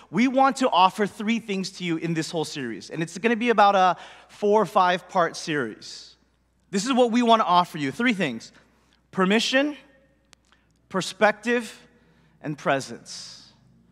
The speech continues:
And break it down real quick. This is what we want to give you as a church, as the pastoral team, as a leadership. We wanna give you, number one, permission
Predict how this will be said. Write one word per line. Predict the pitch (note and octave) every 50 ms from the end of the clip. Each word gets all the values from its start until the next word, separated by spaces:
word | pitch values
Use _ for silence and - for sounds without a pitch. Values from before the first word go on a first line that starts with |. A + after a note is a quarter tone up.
| _ -
And | D3 D3 C3
break | F3 F3+ F3
it | D#3+
down | F3+ E3 D#3 C#3+
real | C#3+ E3 E3+ D#3+
quick. | - - E3 C3 - -
This | F#3+ A#3+ - A#3+
is | B3+ G3
what | A3+ G#3+ F#3+ F3+
we | G3 A#3 B3
want | A#3 A#3 A3+ A3 -
to | A3 F#3
give | D3+ F3 F#3+ F3
you | G3 G3 - -
as | F#3+ G#3+ A3+ G#3
a | B3 A3
church, | - - F#3 E3+ E3+ E3 - - - - - _ -
as | E3+ G3 A#3 G3
the | A#3+ -
pastoral | - A#3 G#3+ G#3 - - A3 G#3+ G#3+ G3+
team, | - - G#3+ G#3 G#3 -
as | F#3 G#3 A#3+ G#3+ B3+
a | A3+
leadership. | G3 F#3+ F#3+ F#3 F3 - F#3+ E3+ - - - - - - D3+
We | A3 B3+
wanna | B3+ B3+ B3+ B3+
give | G#3+ A3 A#3+ F#3+
you, | G#3+
number | G#3 G#3 A3 A3+ A#3
one, | A3+ A3 A3 G#3
permission | G#3 - - G#3+ G3+ G3 G3 G3+ A#3 D4 B3+ - - G3+ D#3+ C#3 C#3+ D3 F3